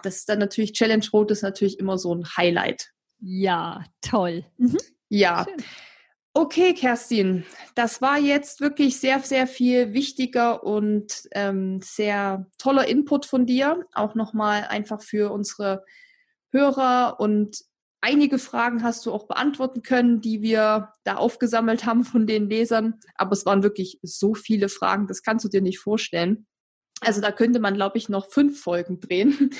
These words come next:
Speaker 1: <laughs> Vielleicht,
Speaker 2: <laughs>
Speaker 1: vielleicht machen wir es ja bei Ge-, äh, bei Gelegenheit nochmal, wenn du Lust hast.
Speaker 2: Sehr gerne, ah,
Speaker 1: Ähm,
Speaker 2: jederzeit,
Speaker 1: dann
Speaker 2: gerne.
Speaker 1: kommen wir natürlich auch gern mal bei dir vorbei in die
Speaker 2: Ja,
Speaker 1: Praxis. <laughs>
Speaker 2: super,
Speaker 1: Und
Speaker 2: ja,
Speaker 1: weil
Speaker 2: schön.
Speaker 1: ganz,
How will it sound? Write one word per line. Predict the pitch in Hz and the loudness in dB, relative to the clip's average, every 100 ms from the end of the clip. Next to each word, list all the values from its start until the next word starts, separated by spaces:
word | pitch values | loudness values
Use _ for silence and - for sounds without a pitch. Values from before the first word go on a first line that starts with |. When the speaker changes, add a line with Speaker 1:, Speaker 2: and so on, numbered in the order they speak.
| - | -16
Speaker 1:
<laughs> | - | -16
Vielleicht, | - 214 254 415 - 262 | -4 -2 0 -2 -4 -12
Speaker 2:
<laughs> | - _ | -12 _
Speaker 1:
vielleicht | 247 233 277 427 311 | -2 0 2 0 0
machen | 370 311 | 0 0
wir | 302 | 0
es | |
ja | 262 254 | 2 0
bei | 240 240 | 2 0
Ge-, | 247 - - | -2 -6 -6
äh, | 220 226 226 233 - _ _ _ _ _ - | -2 -2 -4 -8 -20 _ _ _ _ _ -4
bei | 220 | -2
Gelegenheit | 220 233 277 285 269 240 262 262 | 0 2 4 2 2 0 -2 -2
nochmal, | 254 254 254 269 277 | -6 -2 0 0 0
wenn | 269 | 0
du | 262 | 0
Lust | 277 285 - | -2 -4 -6
hast. | 269 262 | -8 -2
Speaker 2:
Sehr | 277 | -2
gerne, | - 294 480 277 - | -2 -6 -4 -6 -4
ah, | 220 - | -6 -4
Speaker 1:
Ähm, | 254 247 247 | -4 0 2
Speaker 2:
jederzeit, | 247 320 370 - 220 190 - | 0 -6 -8 -4 -4 -6 -2
Speaker 1:
dann | 226 | -2
Speaker 2:
gerne. | 254 | 0
Speaker 1:
kommen | 294 302 | -2 -2
wir | 294 | 0
natürlich | 262 254 277 254 | 0 2 0 0
auch | 226 - | -6 -4
gern | - 247 | -2 2
mal | 254 240 | 2 2
bei | 208 | 0
dir | 208 226 | 0 -2
vorbei | 214 175 - 175 190 403 - _ - | -2 -12 -4 -2 0 -2 -6 _ -10
in | 214 | -6
die | 190 208 | -2 2
Speaker 2:
Ja, | 214 294 240 180 | 2 2 0 0
Speaker 1:
Praxis. | 466 311 254 226 208 - | 0 2 4 2 -2 -12
<laughs> | - 403 | -14 0
Speaker 2:
super, | 330 403 208 185 214 | 0 2 0 0 -2
Speaker 1:
Und | 285 | -6
Speaker 2:
ja, | 226 220 | -4 0
Speaker 1:
weil | 220 - - | -2 -2 -4
Speaker 2:
schön. | 294 | 0
Speaker 1:
ganz, | 247 196 - | 0 -2 -8